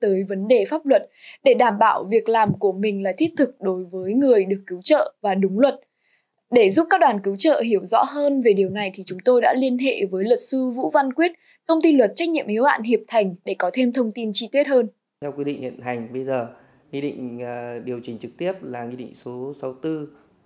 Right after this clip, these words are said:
Speaker 2: hai không không tám N D C P ngày mười bốn tháng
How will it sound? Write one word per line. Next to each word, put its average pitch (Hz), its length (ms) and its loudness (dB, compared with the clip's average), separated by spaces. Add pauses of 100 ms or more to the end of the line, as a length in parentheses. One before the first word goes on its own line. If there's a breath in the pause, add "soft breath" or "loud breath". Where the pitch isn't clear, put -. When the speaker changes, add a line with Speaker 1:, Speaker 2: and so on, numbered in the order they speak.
(140)
Speaker 2:
hai 143 180 -12
không 143 160 -10
không 143 200 -10
tám 127 260 -8 (200)
N 139 60 -8
D 127 140 -4
C 143 320 -4
P 143 40 -6 (640 soft breath)
ngày 123 140 -8
mười 123 120 -8
bốn 127 240 -6
tháng 139 180 -10